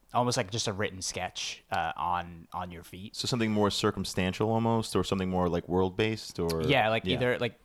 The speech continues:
Speaker 1: a mapping game, like, a world-based, like, unusual thing, uh, game, maybe even, like, a peas in a pod type scene where we have two unusual characters.
Speaker 2: Mm-hmm.
Speaker 1: Then it's easier to go analogous because then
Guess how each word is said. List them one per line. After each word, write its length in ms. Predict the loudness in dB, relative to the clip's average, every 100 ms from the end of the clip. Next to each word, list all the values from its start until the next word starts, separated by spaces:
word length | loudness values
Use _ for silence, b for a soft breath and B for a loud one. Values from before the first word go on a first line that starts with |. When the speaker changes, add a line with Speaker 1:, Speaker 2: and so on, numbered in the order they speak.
| -6
Speaker 1:
a 80 | -2
mapping 420 | -2 -2 -2 -2
game, 320 | -2 0 -2
like, 160 | -4 -6
a 40 |
world-based, 720 | -4 -4 -4 -4 -4 -4 -6
like, 140 | -10 -10
unusual 520 | -8 -8 -8 -6 -6
thing, 680 | -6 -8 -8 -10 -12 -14 -18 -14 -6
uh, 240 | -4 -4
game, 320 | -6 -8 -4
maybe 180 | -4 -2
even, 160 | -2 -4
like, 180 | -6
a 60 | -8
peas 240 | -12 -12
in 80 | -12
a 40 | -12
pod 500 | -8 -6 -6 -10 -12
type 200 | -12 -10
scene 300 | -8 -8 -6
where 100 | -6
we 140 | -4 -4
have 320 | -4 -6 -12 -10
two 220 | -4 -4
unusual 420 | -4 -6 0 2
characters. 600 | 2 2 0 0 -4 -4
Speaker 2:
Mm-hmm. 180 | -4 -4 -6 -12
Speaker 1:
Then 280 | 2 4 4
it's 160 | 2
easier 320 | 0 2 2 2
to 80 |
go 140 | 2 0
analogous 580 | 0 -2 -2 -2 -2 -4
because 340 | -2 -2 -2
then 420 | 0 0 0 -6